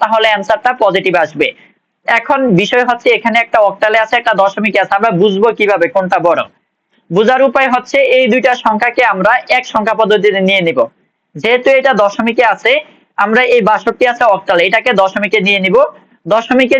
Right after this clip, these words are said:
নিলে আমরা দেখব যে এই বাষট্টি হচ্ছে বড়, এখানে আর নিয়ে দেখ-, দেখাইলাম না, তোমরা এটা ক্যালকুলেটর দিয়ে করে নিতে পারো সংক্ষেপে, তাহলে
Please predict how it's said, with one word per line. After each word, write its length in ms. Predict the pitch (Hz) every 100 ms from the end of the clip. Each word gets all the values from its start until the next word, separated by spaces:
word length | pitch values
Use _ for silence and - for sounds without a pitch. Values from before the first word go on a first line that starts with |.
| 226
নিলে 180 | 214 247 220
আমরা 140 | 226 202
দেখব 160 | 202 196 190
যে 60 | 247 247
এই 60 | 190
বাষট্টি 340 | 180 - - 214
হচ্ছে 160 | 196 - 180
বড়, 140 | 190 196 254
এখানে 200 | 202 208 208
আর 60 | 196
নিয়ে 140 | 196 202 180
দেখ-, 160 | 175 - 175
দেখাইলাম 380 | 175 202 214 214
না, 80 | 247 - - _ _ _
তোমরা 160 | 214 226 240
এটা 120 | 240 233
ক্যালকুলেটর 520 | 208 190 220 220 214
দিয়ে 120 | 220 226 240
করে 160 | 233 214
নিতে 160 | 202 220
পারো 160 | 214 240 247
সংক্ষেপে, 380 | 202 185 214 240 302 - _ _ _ _ _ _ _ _ _ -
তাহলে 260 | 254 381